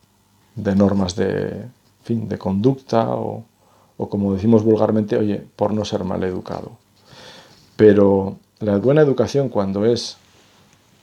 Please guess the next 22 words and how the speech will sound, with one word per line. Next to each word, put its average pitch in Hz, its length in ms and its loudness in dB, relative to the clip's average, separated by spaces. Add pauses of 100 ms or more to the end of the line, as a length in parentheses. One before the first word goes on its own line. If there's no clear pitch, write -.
profunda 107 420 0
y 98 60 2
auténtica, 107 720 0 (1500)
pues 98 180 -4
es 127 180 0
un 127 560 -2
aprender 110 460 4
a 131 80 6
caminar 117 800 -2 (480)
en 110 100 -4
esta 110 240 2
dirección 117 600 -2 (880)
del 98 260 -2
amor 107 340 0
delicado. 107 680 -2
Y 117 160 -6
es - 140 -6
que 135 220 0
el 110 120 0
amor, 110 300 -2
cuando 104 280 -4
es - 280 -8